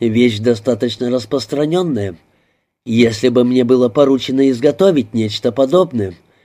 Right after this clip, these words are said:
это действительно пошло бы на пользу моей репутации. Айриш в порыве энтузиазма потряс руку Мэриголд,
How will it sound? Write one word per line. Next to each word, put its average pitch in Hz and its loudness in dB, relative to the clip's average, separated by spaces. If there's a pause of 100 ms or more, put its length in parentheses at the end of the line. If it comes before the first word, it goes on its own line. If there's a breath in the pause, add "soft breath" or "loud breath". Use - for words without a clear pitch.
это 117 0
действительно 127 -2
пошло 110 -4
бы 110 0
на 110 -2
пользу 107 -6
моей 113 -4
репутации. 123 -4 (1200)
Айриш 131 4
в - -18
порыве 143 2
энтузиазма 147 2
потряс 113 -2
руку 127 -2
Мэриголд, 135 -2